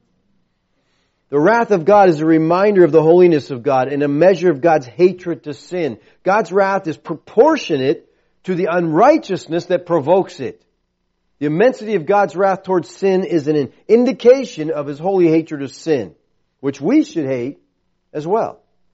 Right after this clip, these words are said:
Now, excluding God's wrath and all His other attributes that we don't like has led to the false doctrine of universalism. Sure you've heard of that?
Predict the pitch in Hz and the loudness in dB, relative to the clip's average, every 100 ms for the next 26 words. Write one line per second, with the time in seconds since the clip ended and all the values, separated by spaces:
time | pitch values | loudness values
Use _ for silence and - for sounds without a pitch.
0 | _ _ _ _ _ _ _ _ _ _ | _ _ _ _ _ _ _ _ _ _
1 | _ - 131 135 123 _ _ 139 - - | _ -8 -2 -2 -4 _ _ -18 -12 -4
2 | 240 247 214 165 185 185 139 160 160 120 | -2 0 -2 2 2 2 -2 -4 -2 -2
3 | 135 _ _ - 131 160 208 175 180 175 | -6 _ _ -12 -2 2 2 2 2 2
4 | 151 151 160 139 113 117 120 - 123 127 | 0 -4 -6 -8 -8 -8 -8 -10 -10 -6
5 | 135 113 170 214 180 160 120 139 _ _ | -8 0 2 4 2 2 0 -8 _ _
6 | _ _ _ _ _ - 143 127 185 190 | _ _ _ _ _ -8 -6 2 4 4
7 | 175 156 180 196 165 123 170 185 180 127 | 0 -2 0 0 -2 -2 0 0 -4 -12
8 | 113 110 _ _ _ _ 131 123 156 196 | -12 -12 _ _ _ _ -16 -6 -2 0
9 | 165 165 160 120 101 92 78 _ _ _ | 0 -2 -4 -10 -14 -16 _ _ _ _
10 | _ _ _ _ _ _ 131 131 120 156 | _ _ _ _ _ _ -8 -8 -6 -4
11 | 170 170 175 165 | 0 0 0 -4